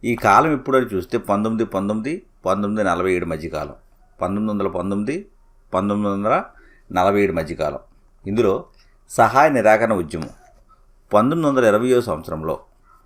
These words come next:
పంతొమ్మిది వందల ఇరవయో సంవత్సరంలో ఈ యొక్క ఉద్యమం నాగపూర్లో జరిగింది, నాగపూర్లో జరిగింది. అదేవిధంగా సైమన్ కమిషన్.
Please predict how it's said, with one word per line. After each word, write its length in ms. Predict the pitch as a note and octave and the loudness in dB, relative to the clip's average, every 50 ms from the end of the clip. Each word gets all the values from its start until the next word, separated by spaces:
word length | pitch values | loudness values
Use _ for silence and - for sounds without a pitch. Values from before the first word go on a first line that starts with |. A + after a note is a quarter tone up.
| _ - - | _ -6 -4
పంతొమ్మిది 340 | F#2 G2 A2 B2 B2+ B2 A2+ | -2 0 0 0 0 0 0
వందల 200 | G#2+ G2+ G2+ A#2+ E3+ B3 - - _ _ - - | 0 2 2 2 0 0 -4 -14 _ _ -10 -6
ఇరవయో 320 | - F2 F#2+ G#2+ A2+ A#2 | -2 -2 0 2 0 0
సంవత్సరంలో 520 | G#2+ G2+ E2+ E2 - E2 E2 D#2+ E2 E2+ - - _ _ _ _ _ _ _ _ _ _ - | 0 -4 -8 -8 -8 -8 -8 -6 -6 -6 -6 -8 _ _ _ _ _ _ _ _ _ _ -2
ఈ 100 | - B2+ C3 | 2 4 4
యొక్క 180 | C3 C3 - | 4 4 2
ఉద్యమం 360 | A2 G2 F2+ F2+ G#2 A#2 A2+ G#2 | -2 -2 -2 -2 -4 -2 2 4
నాగపూర్లో 480 | F#2+ F#2+ A2 A#2 A2+ A2+ A2+ G#2+ A2 | 4 4 4 2 0 -2 0 0 2
జరిగింది, 420 | F#2+ F2+ E2+ E2 E2 E2 D#2+ D#2 D#2 - - - - - - _ - _ - | 0 0 -2 -2 -4 -4 -4 -4 -4 -6 -10 -18 -20 -20 -20 _ -20 _ -8
నాగపూర్లో 540 | E2+ E2 F2 F#2 F#2 F#2+ G2 G2 F#2+ A2+ D#3 G#3+ C4 - _ _ _ _ _ - | -4 -2 -2 -2 -2 -2 -2 0 0 0 -2 -2 -4 -10 _ _ _ _ _ -6
జరిగింది. 420 | E2+ D#2+ E2 D#2+ D#2+ D#2 D2 - - - _ _ _ _ _ _ - | -6 -4 -4 -6 -6 -6 -8 -8 -10 -12 _ _ _ _ _ _ -10
అదేవిధంగా 400 | - F2 F#2+ F#2+ A2 A#2+ B2+ B2+ - - | -4 -4 -2 -2 0 0 0 0 2 2
సైమన్ 360 | - A2 A#2+ C3+ D3+ D#3 C3 | 4 4 4 2 0 -2 0
కమిషన్. 540 | - G2 F#2+ F#2 F#2 F2 - - F2+ D2 | 0 0 0 0 -2 -2 -2 -4 -6 -6